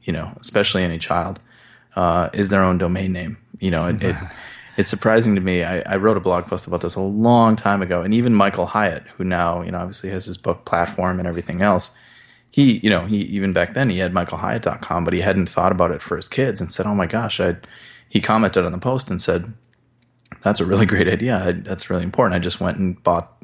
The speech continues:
Speaker 1: all my kids' domain names." And I think the opportunity we have is to, um, build this personal brand in a way that it's like,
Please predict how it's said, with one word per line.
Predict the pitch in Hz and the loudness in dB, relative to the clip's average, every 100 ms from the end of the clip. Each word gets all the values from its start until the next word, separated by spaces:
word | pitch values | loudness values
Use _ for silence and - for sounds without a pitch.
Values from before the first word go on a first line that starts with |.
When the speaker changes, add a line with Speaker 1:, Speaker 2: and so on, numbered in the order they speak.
| - | -2
Speaker 1:
all | 101 | 0
my | 87 87 | 0 0
kids' | - 98 92 | 2 2 0
domain | 87 92 117 | -4 -2 0
names." | 92 87 - | 0 -4 -4
And | |
I | 92 | -4
think | - 98 - - - - - - _ | 0 -2 -2 -20 -20 -20 -20 -20 _
the | - | -2
opportunity | 120 131 - 123 110 | 0 0 2 2 2
we | 95 | 0
have | 101 90 87 | 2 2 0
is | 87 - | -4 -8
to, | - 92 87 90 92 _ _ - | -4 -2 -2 -4 -8 _ _ -10
um, | 95 82 80 82 92 _ _ _ _ _ _ _ _ | -8 -8 -8 -12 -14 _ _ _ _ _ _ _ _
build | 110 113 107 | 6 6 6
this | 101 | 2
personal | 92 104 104 90 | 2 0 0 -2
brand | 85 87 87 | 0 0 -2
in | 85 | -4
a | 82 | -4
way | 95 90 87 | -2 0 0
that | 87 | -2
it's | 85 | -4
like, | - 87 - | -6 -8 -10